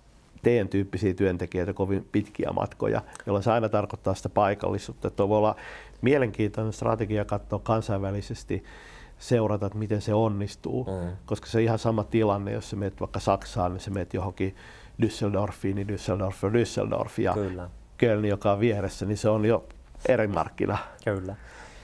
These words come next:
Speaker 2: Joo, näin se on, ja, ja sehän on, niin kuin tiedetään, niin suomalaisen kansantalouden iso riskiskenaario, että ihmiset on hyvin paikallisia ja
Speaker 1: Mm.
Speaker 2: jää, jää odottaa, ei nyt passiivisesti, mut kuitenkin, että siihen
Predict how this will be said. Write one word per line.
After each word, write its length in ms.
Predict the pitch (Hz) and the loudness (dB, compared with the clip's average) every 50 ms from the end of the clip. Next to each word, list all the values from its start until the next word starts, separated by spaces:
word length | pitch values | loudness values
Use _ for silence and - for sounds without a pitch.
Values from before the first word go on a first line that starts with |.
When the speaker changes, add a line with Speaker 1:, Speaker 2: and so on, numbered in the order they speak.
| - - - - - | -20 -20 -20 -16 -2
Speaker 2:
Joo, 220 | - 113 110 110 107 | 2 4 4 4 4
näin 200 | 107 107 110 104 | 4 2 2 2
se 140 | 104 98 | 2 2
on, 120 | 95 92 87 | 2 2 2
ja, 220 | 87 87 85 82 - - - - - - - | 2 0 0 0 -4 -10 -18 -20 -20 -18 -16
ja 80 | 85 82 | -16 -12
sehän 320 | - - 90 85 78 78 | -6 -4 -4 -4 -4 -4
on, 180 | 82 80 82 82 82 | -6 -6 -8 -8 -10
niin 100 | 82 82 | -12 -12
kuin 120 | - - | -12 -8
tiedetään, 400 | - 85 82 82 82 - - - | -4 -4 -4 -4 -4 -6 -8 -8
niin 100 | 80 82 | -8 -10
suomalaisen 580 | - - - - - - - 87 - - 175 170 - - - - | -8 -8 -8 -8 -8 -8 -8 -8 -8 -10 -12 -14 -16 -20 -20 -12
kansantalouden 800 | - - 90 180 - - - - - 76 92 78 67 78 87 98 85 - - - - - - - - - | -6 -6 -4 -4 -6 -8 -10 -8 -8 -8 -6 -6 -8 -8 -10 -10 -14 -16 -20 -20 -20 -20 -20 -20 -16 -16
iso 320 | 95 92 - 92 90 76 - - - - - - - - - - - - - - | -14 -8 -6 -6 -6 -6 -8 -14 -20 -20 -20 -20 -20 -20 -20 -20 -20 -20 -16 -12
riskiskenaario, 880 | - 95 95 90 - 110 - - - 95 95 92 85 85 87 - - 95 | -10 -8 -6 -6 -8 -8 -10 -10 -10 -10 -10 -10 -10 -10 -10 -12 -12 -12
että 120 | 95 - | -12 -12
ihmiset 300 | 87 85 87 90 87 - - - - | -14 -14 -14 -14 -16 -18 -20 -16 -14
on 180 | - 87 85 85 | -12 -12 -10 -10
hyvin 200 | 87 87 87 87 | -12 -12 -14 -14
paikallisia 680 | - - - - - 85 80 85 - - - 69 65 69 | -12 -12 -12 -12 -12 -12 -12 -12 -14 -14 -14 -14 -14 -12
ja 140 | 76 85 | -6 -4
Speaker 1:
Mm. 220 | 113 113 113 120 120 - - - - - - - - - - - - - | -4 -2 -2 -4 -6 -10 -16 -20 -20 -20 -20 -20 -20 -20 -20 -20 -18 -10
Speaker 2:
jää, 280 | 123 101 92 82 80 62 - - - - - - | -4 -2 -2 -2 -2 -4 -6 -10 -14 -20 -16 -10
jää 200 | 110 95 85 76 | -8 -6 -4 -4
odottaa, 480 | 85 92 98 90 85 - - - 80 80 | -4 -2 -2 -2 -4 -6 -8 -6 -6 -4
ei 60 | 85 | -4
nyt 200 | 98 - - - | -6 -10 -2 0
passiivisesti, 680 | 104 95 95 - - 98 90 87 95 92 87 - - | 0 0 0 -2 -4 -6 -6 -6 -8 -12 -12 -12 -14
mut 200 | 92 87 - - | -14 -14 -14 -16
kuitenkin, 360 | - - 98 - 82 87 - 85 | -14 -14 -12 -12 -12 -12 -12 -14
että 120 | - - | -14 -12
siihen 200 | - 82 82 85 | -12 -12 -12 -12